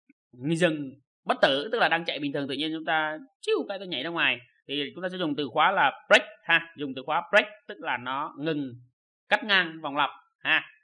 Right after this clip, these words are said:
Tức là nó cắt ngang vòng lặp, chưa nói trực tiếp thôi ha. Ví dụ là có hai vòng lặp đồng nhau thì nó, mà cái vòng lặp bên trong gọi break thì nó chỉ thoát vòng lặp bên trong thôi ha. Như vậy thì break đó là, à,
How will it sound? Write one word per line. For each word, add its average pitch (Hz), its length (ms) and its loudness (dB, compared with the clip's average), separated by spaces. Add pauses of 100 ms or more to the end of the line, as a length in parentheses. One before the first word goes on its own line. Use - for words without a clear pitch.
(560)
Tức 240 120 0
là 180 100 2
nó 190 260 -2
cắt 262 140 -6
ngang 196 260 4
vòng 180 100 0
lặp, 139 160 2
chưa 180 100 -2
nói 226 140 -4
trực 202 140 -6
tiếp 208 200 -2
thôi 196 120 -6
ha. 160 160 -2
Ví 185 120 -8
dụ - 80 -6
là 139 140 -2
có 156 80 -4
hai 165 160 -6
vòng 147 100 -6
lặp 131 100 -8
đồng 131 160 -2
nhau 143 220 -2
thì 127 80 -10
nó, 131 180 -6 (240)
mà 127 200 -4
cái 156 80 -6
vòng 165 120 -4
lặp - 100 -8
bên 135 120 -6
trong 143 180 -4
gọi 113 160 -2
break 165 240 2
thì 147 80 -10
nó 135 100 -10
chỉ 135 160 -10
thoát 180 140 -2 (100)
vòng 135 100 -8
lặp 117 120 -8
bên 135 120 -8
trong 139 240 -4
thôi 139 160 -12
ha. 143 120 -4 (460)
Như 135 120 -10
vậy - 120 -2
thì 127 120 -6 (160)
break 190 220 4
đó 180 80 -6
là, 139 200 2 (320)
à, 117 300 -2